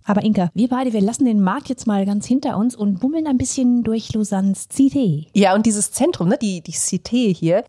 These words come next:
Speaker 2: die stammt in weiten Teilen tatsächlich, wie, wie ja auch Genf gestern, noch aus dem Mittelalter. Ist wirklich, ja, wahnsinnig hübsch. Und was mir aber vor allem gefällt, ist, dass, ja, in diesen ganzen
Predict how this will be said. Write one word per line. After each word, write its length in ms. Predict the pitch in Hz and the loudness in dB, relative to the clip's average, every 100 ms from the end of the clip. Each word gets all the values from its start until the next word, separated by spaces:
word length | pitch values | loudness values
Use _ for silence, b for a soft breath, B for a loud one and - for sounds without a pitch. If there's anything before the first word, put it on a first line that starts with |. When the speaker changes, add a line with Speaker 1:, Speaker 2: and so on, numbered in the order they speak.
| - | -6
Speaker 2:
die 40 | |
stammt 240 | - 240 220 | -2 0 2
in 140 | 185 | 2
weiten 300 | 160 254 - | 0 -2 -4
Teilen 260 | - 208 202 | -2 -2 -2
tatsächlich, 420 | - 202 190 - | -2 0 0 0
wie, 260 | 226 208 | -2 0
wie 100 | 208 | 0
ja 160 | 214 - | 2 0
auch 100 | - | 0
Genf 320 | 196 339 - | -2 -2 -4
gestern, 460 | - 165 - 202 202 | -8 -6 -4 0 0
noch 160 | 175 | 0
aus 160 | - - | -4 -2
dem 160 | 156 151 | 2 2
Mittelalter. 800 | 160 233 - 202 240 269 302 - | 2 -2 -2 -2 -2 -2 -4 -4
Ist 140 | - | -6
wirklich, 420 | 190 185 - - _ | -4 -6 -8 -16 _
ja, 160 | 160 165 - | -8 -8 -8
wahnsinnig 540 | 208 208 175 175 - - - - | -2 -2 0 -4 -8 -20 -6 -2
hübsch. 420 | 269 - - - | -2 -2 -8 -4
Und 220 | 196 196 - B B B B | -4 -4 -8 B B B B
was 160 | - 233 | -2 2
mir 80 | 208 | 2
aber 100 | 208 | 0
vor 220 | - - | -4 -4
allem 200 | 233 302 | -4 -4
gefällt, 360 | 285 - 247 226 | -6 -4 -6 -4
ist, 180 | - | -6
dass, 240 | 220 - - b b b b | -6 -6 -8 b b b b
ja, 120 | 214 277 | 0 2
in 80 | |
diesen 200 | 220 220 | 2 0
ganzen 400 | 214 233 233 220 | -2 -2 -2 -4